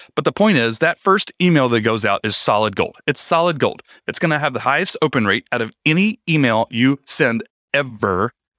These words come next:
especially if it has a freebie. <laughs> What are you doing with it? What is happening in that email? Are you brand building? Are you telling people what you're about?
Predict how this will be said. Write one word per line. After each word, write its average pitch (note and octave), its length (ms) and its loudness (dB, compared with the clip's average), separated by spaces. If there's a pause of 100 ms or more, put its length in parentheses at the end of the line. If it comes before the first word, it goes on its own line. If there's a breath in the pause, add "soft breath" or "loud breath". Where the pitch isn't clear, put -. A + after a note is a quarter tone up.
(260)
especially - 320 -2
if G#2 60 0
it - 100 0
has - 100 -2
a - 60 -2
freebie. F#2+ 420 -2 (960)
<laughs> - 100 -4
What B2 300 0
are A3 40 2
you G#3 140 0
doing E3+ 400 2
with F2 120 -4
it? - 100 -10 (400 loud breath)
What D3+ 320 2
is F3 460 2
happening E3+ 520 0
in D3+ 120 4
that D#3 180 0
email? D#3 360 0
Are A#2+ 120 2
you D#3 120 -2
brand D3 480 0
building? G2 320 0
Are G#2+ 120 0
you B2+ 120 -2
telling F#3 360 0
people E3+ 300 0
what C#3+ 180 2
you're C3 200 0
about? A#2+ 460 -2